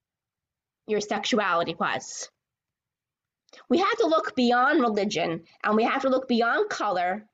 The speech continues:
of skin, and we have to look beyond sexuality, and just accept the fact that we're all in the same boat, because we're all human beings.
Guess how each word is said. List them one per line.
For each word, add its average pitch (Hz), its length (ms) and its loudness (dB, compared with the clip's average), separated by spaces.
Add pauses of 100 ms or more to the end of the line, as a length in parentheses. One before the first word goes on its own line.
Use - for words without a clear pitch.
of 185 120 -6
skin, 175 420 -2
and 214 120 2
we 226 80 4
have 269 160 0
to 269 80 2
look 254 200 0
beyond 247 380 0
sexuality, 214 760 -4 (420)
and 254 200 2
just 269 380 -2
accept - 460 -4
the - 80 0
fact 277 380 -4
that 254 140 -2
we're 208 220 2
all 202 540 2 (200)
in 226 140 2
the 190 60 0
same 196 340 -2
boat, 175 260 -4 (440)
because 220 280 -4
we're 220 240 -2
all 196 280 0
human 180 340 -4
beings. - 640 -8